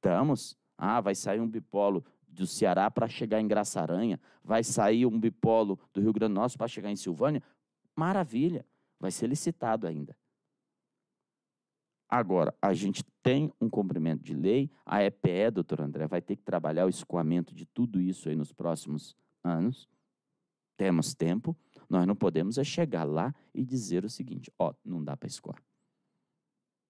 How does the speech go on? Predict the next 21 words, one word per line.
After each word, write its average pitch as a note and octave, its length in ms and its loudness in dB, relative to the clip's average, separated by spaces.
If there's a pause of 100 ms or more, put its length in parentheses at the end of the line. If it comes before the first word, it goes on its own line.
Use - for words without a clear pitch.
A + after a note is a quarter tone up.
(840)
Aí G2+ 400 4 (140)
alguém F2+ 340 2
vai F2+ 140 2
questionar F#2 520 0
a E2+ 40 2
gente, D#2 260 -2
sim, - 200 -6
mas F2+ 160 -2
você - 100 -4
deu C#3 180 0
parecer - 440 -4
de D#2 100 -6
acesso? G#2+ 500 -6 (920)
Você E2+ 280 -2
deu E2 280 0 (1300)
informação F#2 640 0
de C3 100 0
acesso? - 500 -4 (760)
Onde, G2 240 2
a F2+ 60 0
priori, D#2+ 520 0